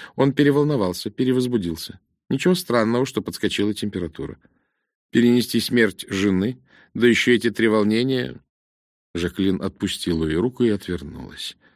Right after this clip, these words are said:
Привалившись к бортику, она стояла спиной к ним. "Нужно всегда надеяться на лучшее", продолжала мисс Бауэрс. "У мистера Дойла сильный организм,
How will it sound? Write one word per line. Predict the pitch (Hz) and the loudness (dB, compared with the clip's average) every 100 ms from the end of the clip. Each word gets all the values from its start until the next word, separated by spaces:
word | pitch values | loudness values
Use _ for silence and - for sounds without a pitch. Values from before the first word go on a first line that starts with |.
| _ _ _ _ _ | _ _ _ _ _
Привалившись | 98 101 98 92 - 78 | 0 2 2 2 -2 -6
к | 73 | -6
бортику, | 82 - - - | -8 -6 -6 -6
она | 98 98 | -6 -6
стояла | - 87 90 92 | -4 -4 -2 -4
спиной | - - 76 73 | -8 -10 -8 -10
к | 76 - | -12 -16
ним. | 71 - - _ _ _ _ _ _ _ _ _ _ _ - | -18 -18 -20 _ _ _ _ _ _ _ _ _ _ _ -2
"Нужно | 143 165 160 170 | 4 4 4 2
всегда | - 147 143 | 0 0 2
надеяться | 143 139 139 135 - | 2 2 2 0 -2
на | 139 | -4
лучшее", | 135 135 - - 92 92 _ | -2 -4 -6 -4 -4 -6 _
продолжала | 85 82 85 87 87 | -4 -2 -2 0 -2
мисс | 87 82 | -2 -4
Бауэрс. | 76 76 69 - - - _ - - - | -4 -6 -6 -10 -12 -14 _ -20 -14 0
"У | 143 | 4
мистера | 143 - 131 127 | 4 4 2 2
Дойла | 113 123 117 | 2 2 2
сильный | - - 131 107 | 0 -2 0 2
организм, | 92 90 92 117 131 135 | 2 0 0 -2 -4 -8